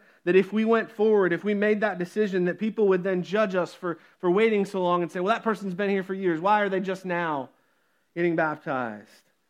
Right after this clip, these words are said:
Listen, don't miss this. The son had all the baggage in the world. He, he should have never left,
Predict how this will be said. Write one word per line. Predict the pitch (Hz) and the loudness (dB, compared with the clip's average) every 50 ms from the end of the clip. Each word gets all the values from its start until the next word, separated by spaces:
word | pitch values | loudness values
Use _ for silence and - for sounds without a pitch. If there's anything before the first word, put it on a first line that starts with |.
| _ - | _ -6
Listen, | 160 180 175 180 - 147 127 120 | -4 -4 -4 -4 -8 -10 -8 -6
don't | 156 175 180 160 | -6 -6 -4 -4
miss | 160 165 165 160 - | -4 -4 -6 -6 -8
this. | - 147 135 123 113 110 110 _ _ _ _ - _ _ _ _ _ _ _ _ _ _ _ _ _ _ _ _ _ _ _ _ _ _ _ _ _ _ _ _ _ _ _ _ 151 | -12 -12 -10 -10 -10 -12 -16 _ _ _ _ -20 _ _ _ _ _ _ _ _ _ _ _ _ _ _ _ _ _ _ _ _ _ _ _ _ _ _ _ _ _ _ _ _ -14
The | 127 | -14
son | - - - - 160 170 175 180 185 190 190 190 _ _ _ _ _ _ _ _ _ | -14 -12 -6 -4 -2 0 0 0 -2 -4 -6 -10 _ _ _ _ _ _ _ _ _
had | - 120 123 | -14 -14 -14
all | 127 143 147 160 175 | -8 -4 -2 -2 -2
the | 170 156 | -2 -4
baggage | 143 139 143 156 151 147 139 | -4 -4 -4 -4 -4 -6 -8
in | 143 135 | -8 -8
the | 135 | -6
world. | 127 120 113 107 98 - _ _ _ _ _ _ _ _ _ _ _ _ _ _ _ _ _ _ _ _ _ _ _ _ _ _ _ _ _ _ _ _ _ _ _ _ | -6 -6 -8 -8 -10 -14 _ _ _ _ _ _ _ _ _ _ _ _ _ _ _ _ _ _ _ _ _ _ _ _ _ _ _ _ _ _ _ _ _ _ _ _
He, | 165 175 | -8 -6
he | 143 156 165 | -4 -4 -4
should | 156 - 220 180 | 0 0 0 2
have | 165 165 | 2 2
never | 170 156 151 | 0 0 0
left, | 151 180 185 - - - | 0 0 -2 -4 -6 -12